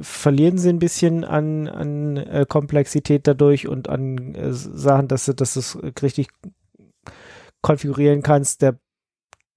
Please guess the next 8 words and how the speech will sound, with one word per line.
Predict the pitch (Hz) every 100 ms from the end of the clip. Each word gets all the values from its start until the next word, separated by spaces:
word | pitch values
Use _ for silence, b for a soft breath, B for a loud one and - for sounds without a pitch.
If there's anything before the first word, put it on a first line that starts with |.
| - _
schöne | - - 147 151
Teil | 143 143 139
ist | 143 139
aber, | 131 139 139
dass | 131 135 -
du | 139
jetzt | 131 127 -
die | 135 131 131 131 127